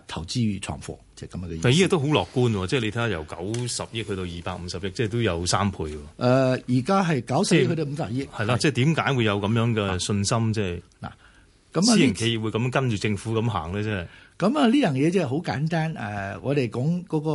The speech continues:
Speaker 1: 呃，我哋叫 super deduction 啦，叫做超級稅務優惠啦，
Speaker 2: 嗯。
Speaker 1: 呢樣嘢嚟計，投一個二百萬，個二百萬啊，我哋畀你三百個percent個扣減。
Speaker 2: 嗯。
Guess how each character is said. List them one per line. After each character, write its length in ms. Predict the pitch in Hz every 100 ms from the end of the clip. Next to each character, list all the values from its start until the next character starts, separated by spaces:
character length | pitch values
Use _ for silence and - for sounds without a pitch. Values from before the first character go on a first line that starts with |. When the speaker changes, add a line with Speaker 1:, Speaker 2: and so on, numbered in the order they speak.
| 135
Speaker 1:
呃， 520 | 117 101 98 95 95 -
我 100 | 120
哋 80 | 127 110
叫 80 | 120
super 300 | - 165 165
deduction 480 | 113 90 143 - 73
啦， 180 | 107 -
叫 80 | 127
做 140 | 123
超 60 | 127
級 920 | - 185 175 - 170 - - - -
稅 60 | 107
務 180 | 98 113
優 280 | 135 120
惠 100 | 90 101
啦， 200 | 95 123
Speaker 2:
嗯。 20 |
Speaker 1:
呢 140 | 135 113
樣 40 |
嘢 160 | 78 110
嚟 120 | 95
計， 160 | - 80 - - - - -
投 220 | - 120 170
一 40 |
個 80 | 208
二 200 | 127 110
百 220 | 117 98
萬， 260 | - - - - -
個 80 | 151
二 220 | 135 135
百 120 | 147
萬 180 | 131 123
啊， 160 | 101 95
我 100 | 127
哋 80 | 131
畀 220 | 95 110
你 80 | 131
三 400 | 120 - 175 196
百 120 | 185 123
個 100 | 127
percent 380 | 104 87 156 - - _ - _ _
個 100 | - 110
扣 280 | - 71 110
減。 100 | 98
Speaker 2:
嗯。 180 | 87 104